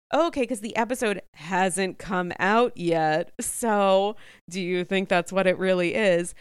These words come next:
There was a just kind of, like, nonchalance. Nonchalance? That's not a word either, guys. Oh my God, brain. There was a nonchalant way that, um, Schwartz was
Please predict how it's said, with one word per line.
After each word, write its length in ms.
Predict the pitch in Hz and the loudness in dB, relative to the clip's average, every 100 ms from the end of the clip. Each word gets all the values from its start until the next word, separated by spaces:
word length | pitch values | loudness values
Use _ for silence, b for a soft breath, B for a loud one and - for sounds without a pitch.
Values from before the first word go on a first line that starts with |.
| B _ _ | B _ _
There 160 | 240 233 | -2 0
was 220 | 233 233 | -2 -2
a 60 | 220 | -4
just 200 | 240 - | -6 -10
kind 280 | 247 233 220 | -8 -2 0
of, 160 | 196 | 0
like, 180 | 202 180 | -2 -4
nonchalance. 1300 | 202 185 185 202 - 180 170 175 165 170 - - - _ | -4 -4 -4 -6 -6 -6 -2 -2 -2 -4 -8 -10 -12 _
Nonchalance? 800 | 240 285 - 247 190 180 208 - - | -8 -8 -6 -6 -4 -4 -4 -10 -8
That's 300 | 285 320 330 | -8 -6 -6
not 160 | 294 | -4
a 80 | 233 | -4
word 300 | 196 202 202 - | -2 -2 -2 -6
either, 500 | 233 254 220 175 160 | -4 -4 -2 -6 -6
guys. 640 | 156 156 160 175 196 - | -6 -4 -4 -4 -4 -8
Oh 120 | 233 240 | -8 -6
my 160 | 220 | -6
God, 420 | 202 185 170 160 | -4 -4 -4 -6
brain. 460 | - 190 180 165 170 B B B - | -10 -6 -6 -6 -8 B B B -4
There 100 | 247 | -2
was 120 | 233 | -2
a 60 | |
nonchalant 800 | 233 220 226 240 - 233 208 208 | -4 -4 -4 -6 -8 -6 -6 -6
way 320 | 185 185 185 180 | -2 0 0 -2
that, 360 | 175 165 - - _ _ _ _ - - _ | -2 -2 -4 -12 _ _ _ _ -20 -20 _
um, 500 | 190 180 175 165 160 - | -6 -4 -4 -6 -8 -12
Schwartz 560 | - 190 190 190 - | -10 -4 -4 -6 -10
was 540 | 185 175 170 165 160 | -2 0 0 -2 -6